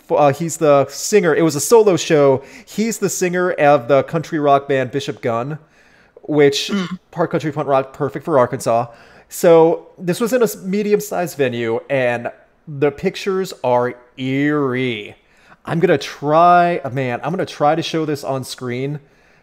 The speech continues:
Speaker 1: just to, oh, I don't think I can do this right now. Bleh.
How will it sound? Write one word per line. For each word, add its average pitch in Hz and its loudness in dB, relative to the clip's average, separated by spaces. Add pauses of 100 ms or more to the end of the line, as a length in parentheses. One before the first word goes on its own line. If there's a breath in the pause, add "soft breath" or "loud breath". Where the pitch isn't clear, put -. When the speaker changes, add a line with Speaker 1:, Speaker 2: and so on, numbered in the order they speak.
(160)
Speaker 1:
just 147 -4
to, 117 0 (100)
oh, 120 -8
I 110 -8
don't 107 -12
think 110 -12
I 107 -10
can 120 -16
do 113 -12
this 107 -14
right 107 -10
now. 110 -10
Bleh. 110 -16